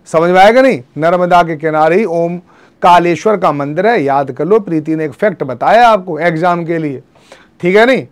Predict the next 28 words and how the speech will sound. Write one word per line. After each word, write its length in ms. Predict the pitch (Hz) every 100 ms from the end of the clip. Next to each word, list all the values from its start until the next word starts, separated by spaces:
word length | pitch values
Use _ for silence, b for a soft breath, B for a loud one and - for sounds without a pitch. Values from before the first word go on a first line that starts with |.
| b b b
तो 80 | 190
अब 180 | 196 247
आपको 640 | 214 175 151 170 208 262
ये 260 | 151 147 208 156
क्वेश्चन 380 | - 165 - 165
बताना, 420 | 147 131 151 196
मुझे 200 | 190 175 160
पता 240 | 160 202
है 60 | 214
बहुत 260 | 151 160
सारे 200 | 156 165
लोग 180 | 156 160
इसका 240 | 143 - 143
आंसर 380 | 135 180 240 233 b b
गलत 260 | 147 165 151
देंगे। 340 | 127 127 120 117
देखो, 400 | 123 160 135 104 b b b
ओजोन 440 | 180 196 185 294 311
परत 320 | 226 214 185
जो 200 | 156 156
है 120 | 165
वो 160 | 233 220
क्या 180 | - 262
है? 220 | 269 170
वो 220 | 127 208
सुरक्षा 680 | 233 - 190 185 - - 240
परत 360 | 226 170 147 120
है। 260 | 131 147